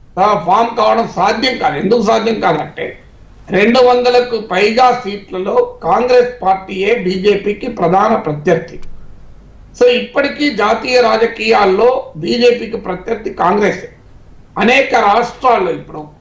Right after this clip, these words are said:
రాజస్థాన్, మధ్యప్రదేశ్, ఛత్తీస్గఢ్,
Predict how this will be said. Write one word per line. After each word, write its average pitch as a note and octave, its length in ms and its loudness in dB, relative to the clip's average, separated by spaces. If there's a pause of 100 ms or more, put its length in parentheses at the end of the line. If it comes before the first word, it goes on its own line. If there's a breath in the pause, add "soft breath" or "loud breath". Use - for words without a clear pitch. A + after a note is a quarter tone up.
(320)
రాజస్థాన్, F#3 1000 2
మధ్యప్రదేశ్, G3 840 -2
ఛత్తీస్గఢ్, G3 680 0